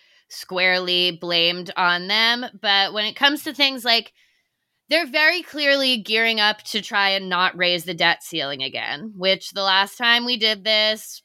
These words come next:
under Obama, the debt ceiling is money that we have already spent.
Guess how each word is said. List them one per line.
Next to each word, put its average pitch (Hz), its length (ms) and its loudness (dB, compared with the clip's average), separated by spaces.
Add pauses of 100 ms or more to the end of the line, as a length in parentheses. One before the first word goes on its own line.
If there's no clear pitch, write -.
under 190 520 2
Obama, 202 920 0 (520)
the 160 80 -4
debt 190 280 0
ceiling 240 500 0
is 202 200 -2
money 202 380 2
that 214 160 -2
we 196 100 -6
have 190 140 -10
already 170 400 0
spent. 269 480 0